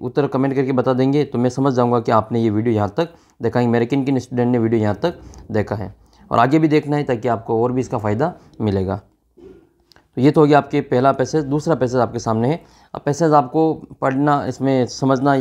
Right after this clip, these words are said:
आए नहीं आए, लेकिन आपको, अ, line to line जो उत्तर मिला के लिख लेना है। जैसे दूसरा पैसेज है, इसमें प्रश्न पूछा है कि "Who invented the first computer?"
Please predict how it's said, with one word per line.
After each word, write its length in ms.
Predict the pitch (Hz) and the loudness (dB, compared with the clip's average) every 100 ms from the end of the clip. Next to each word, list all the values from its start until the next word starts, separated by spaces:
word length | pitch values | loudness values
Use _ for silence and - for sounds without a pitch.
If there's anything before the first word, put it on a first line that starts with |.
| 127 | 0
आए 220 | 123 127 131 | 0 2 2
नहीं 100 | 135 | 2
आए, 220 | 131 151 | 0 -2
लेकिन 280 | 120 123 139 | -4 -2 0
आपको, 300 | 117 113 139 | 0 -2 -6
अ, 440 | - - 131 120 | -8 -14 -6 -2
line 280 | 117 135 160 | 2 2 2
to 100 | 151 | 0
line 200 | 135 131 | 0 0
जो 100 | 127 | 0
उत्तर 180 | 110 117 | -2 -2
मिला 200 | 117 110 | 0 0
के 180 | 135 202 - _ _ | -2 -6 -10 _ _
लिख 180 | 123 123 | -2 0
लेना 200 | 104 95 | 0 -2
है। 60 | 92 - - - | -4 -8 -20 -14
जैसे 180 | 123 151 | 0 4
दूसरा 280 | 147 151 156 | 4 4 2
पैसेज 320 | 135 127 123 | 2 0 0
है, 180 | 165 - _ _ | -2 -6 _ _
इसमें 220 | - 147 | -2 0
प्रश्न 220 | 139 147 123 | 0 -2 -4
पूछा 200 | 117 135 | 0 0
है 60 | |
कि 160 | 127 147 | 0 -4
"Who 400 | - 151 170 165 | 2 4 6 4
invented 800 | 139 135 139 135 147 139 127 117 | 2 2 2 0 0 0 0 0
the 180 | 135 127 - | 0 0 0
first 240 | 135 139 | 0 0
computer?" 480 | 143 113 107 107 107 | -4 -2 -4 -2 -2